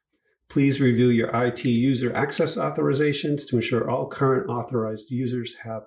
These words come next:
access to your network and email. Additionally, please review, review your protocols for reviewing I T user access and removing staff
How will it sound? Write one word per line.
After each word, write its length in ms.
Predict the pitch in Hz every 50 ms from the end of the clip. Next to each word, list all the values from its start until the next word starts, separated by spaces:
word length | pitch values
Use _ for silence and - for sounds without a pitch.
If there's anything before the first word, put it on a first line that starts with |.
| - -
access 400 | - 120 120 - - - 123 120
to 160 | - - - 110
your 200 | 117 131 139 139
network 440 | 135 123 127 - 123 123 120 -
and 120 | - 113 113
email. 300 | 117 113 107 107 107 113 - _ _ _ _ _ _ - -
Additionally, 440 | - 120 117 139 139 - 143 127 127 123
please 420 | - - 147 139 143 139 - - _ _ _ _ _ _ _ -
review, 480 | 123 117 113 127 127 135 139 139 - -
review 380 | 127 131 127 113 131 151 170 180
your 160 | 175 175 -
protocols 560 | - 160 147 139 143 - - 131 123 127 123
for 140 | - - 113
reviewing 460 | 110 104 101 117 117 117 117 113 107
I 120 | 110 107 117
T 200 | 117 - - 170 170
user 340 | 170 147 135 143 135 147 147
access 400 | 135 131 131 - - 143 131 - -
and 140 | - 117
removing 380 | 123 123 117 123 127 123 127 123
staff 480 | - - - - - 123 - 135 135 -